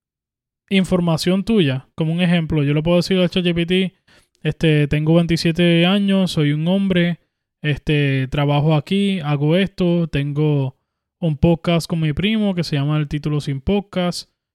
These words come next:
y este, todo esto de mí, ¿verdad? Entonces, chat G P T siempre va a saber eso.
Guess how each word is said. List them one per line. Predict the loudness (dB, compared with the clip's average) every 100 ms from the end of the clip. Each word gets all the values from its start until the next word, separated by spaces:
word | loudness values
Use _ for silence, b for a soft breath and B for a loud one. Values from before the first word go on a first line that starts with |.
| _ -2
y | 0 0
este, | -2 -4 -4 -2 0 -2 0
todo | 2 4 4
esto | 4 2 2
de |
mí, | 0 -2
¿verdad? | 0 0 -2 _ _ _ _
Entonces, | -2 0 2 2
chat | 2 2
G | 0
P | -2
T | -2 -4
siempre | -2 -2 0 0
va | 0 -2
a |
saber | -2 -2 -2 -4 -4
eso. | -6 -6 -12 -20